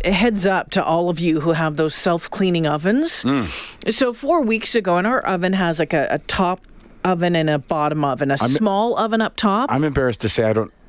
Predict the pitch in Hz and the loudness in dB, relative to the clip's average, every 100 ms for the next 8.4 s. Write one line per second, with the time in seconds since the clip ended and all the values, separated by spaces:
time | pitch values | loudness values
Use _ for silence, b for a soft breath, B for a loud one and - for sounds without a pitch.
0 | - 117 123 104 107 107 92 82 80 98 | -4 -2 0 2 0 0 0 0 0 0
1 | 82 - 92 80 80 73 73 90 107 95 | -2 -2 -2 0 0 -2 -2 0 0 -2
2 | - - 165 87 104 202 233 202 220 220 | -4 -2 0 -2 -2 0 0 0 -2 -2
3 | 202 240 - B B B B - - 190 | 0 -2 -2 B B B B -8 -2 -2
4 | - - - B B B B - - 226 | -2 -8 -12 B B B B -4 0 2
5 | 220 - - 226 240 214 - 233 214 277 | 0 -2 -2 2 2 2 2 0 2 0
6 | 285 262 - 233 240 - 233 196 180 175 | 2 0 2 2 2 0 2 2 2 0
7 | - 202 180 - 170 170 175 175 165 175 | 0 0 0 0 0 0 0 0 0 -2
8 | - 220 208 | 0 0 -2